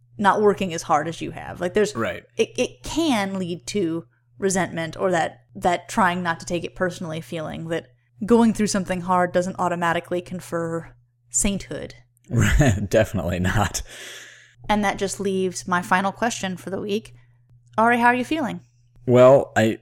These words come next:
Speaker 2: I think this is a theme for the last several episodes. Pretty exhausted.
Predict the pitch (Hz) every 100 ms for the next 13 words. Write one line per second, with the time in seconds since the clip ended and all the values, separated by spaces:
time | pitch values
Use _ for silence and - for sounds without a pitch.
0 | - 98 131 107 101 110 - 127 107 92
1 | 95 92 95 95 - 107 101 104 101 98
2 | 92 - - _ _ 107 120 110 92 85
3 | 87 - _ _ _ - 127 151 117 117
4 | 135 139 -